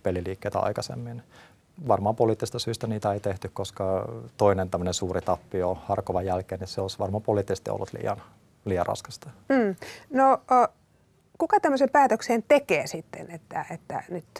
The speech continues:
Speaker 2: ö, venäläiset joukot vetäytykää, vetäydytte? Kuka tämän päätöksen on tehnyt tai
Speaker 1: Mm.
Speaker 2: ketkä?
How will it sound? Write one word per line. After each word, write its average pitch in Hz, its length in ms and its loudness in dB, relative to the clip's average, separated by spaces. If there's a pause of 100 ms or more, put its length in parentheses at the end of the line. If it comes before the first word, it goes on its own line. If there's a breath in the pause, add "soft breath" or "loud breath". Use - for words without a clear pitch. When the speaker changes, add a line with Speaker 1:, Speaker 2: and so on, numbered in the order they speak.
(100)
Speaker 2:
ö, - 80 -6 (600)
venäläiset 165 420 -2
joukot 156 240 0 (120)
vetäytykää, 156 640 -6 (300)
vetäydytte? 170 640 -4 (220)
Kuka - 200 -6
tämän 202 180 -4
päätöksen 180 440 -4
on - 60 -18
tehnyt 160 320 -8
tai 147 100 -4
Speaker 1:
Mm. 123 60 -8
Speaker 2:
ketkä? 180 300 -2